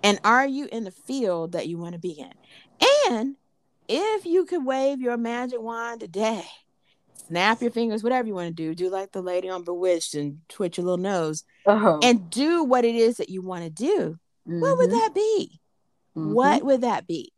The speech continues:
Speaker 1: I challenge you to be able to answer those questions
Speaker 2: Mm-hmm.
Speaker 1: because we, we have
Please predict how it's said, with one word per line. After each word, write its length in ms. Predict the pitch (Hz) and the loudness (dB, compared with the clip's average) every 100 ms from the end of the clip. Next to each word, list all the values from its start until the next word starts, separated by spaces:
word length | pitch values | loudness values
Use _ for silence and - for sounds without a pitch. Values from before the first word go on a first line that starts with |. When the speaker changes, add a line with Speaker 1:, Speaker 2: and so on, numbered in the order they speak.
| _ - | _ -8
Speaker 1:
I 240 | 196 254 | -4 -4
challenge 800 | 254 - 320 349 403 415 294 202 | -6 -10 -8 -6 -4 -4 -4 -4
you 260 | 208 185 190 _ - _ | -2 -2 -4 _ -20 _
to 120 | - | -2
be 200 | 254 339 | 2 4
able 420 | 226 233 214 202 - _ - | 6 4 2 0 -4 _ -6
to 180 | 269 - | -4 -2
answer 600 | 262 330 415 - 277 247 | -2 -2 -2 0 0 0
those 260 | 262 339 370 | 0 0 -2
questions 680 | - 440 480 - 208 147 - _ | -8 -10 -10 -8 -6 -6 -12 _
Speaker 2:
Mm-hmm. 200 | 180 180 | 0 2
Speaker 1:
because 440 | 254 240 214 262 247 | 2 4 4 4 2
we, 400 | 269 311 330 - | 2 4 2 2
we 220 | 269 330 | 2 2
have 880 | 311 - - 381 359 262 208 185 185 | 0 -6 -6 0 2 4 4 2 -2